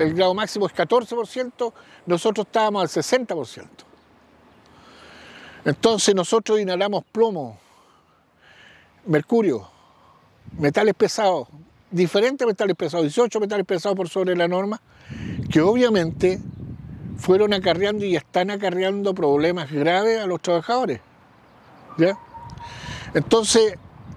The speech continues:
ahí fue donde se destapó la olla. Llegamos a la conclusión de que el asbesto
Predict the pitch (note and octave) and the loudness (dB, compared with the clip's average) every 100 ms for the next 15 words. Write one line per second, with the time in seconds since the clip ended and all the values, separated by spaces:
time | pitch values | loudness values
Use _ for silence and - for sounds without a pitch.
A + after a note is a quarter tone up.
0 | - - F#3+ G3+ - G#3 G3+ F3+ F3 D#3+ | -4 0 2 0 2 4 4 2 0 0
1 | - D3+ - D3 D3+ B2+ G#2+ D#2 - - | 0 0 0 -4 0 -2 -2 -8 -18 -16
2 | G3+ D#3+ D3+ D#3+ G3+ G#3 F#3 E3 C3+ C#3+ | -14 -4 -2 0 0 -2 -2 -4 -4 -4
3 | - A#3+ A#3+ G3 E3+ D3+ G3+ F3+ - F#3+ | 2 2 2 0 -2 0 -2 -2 0 0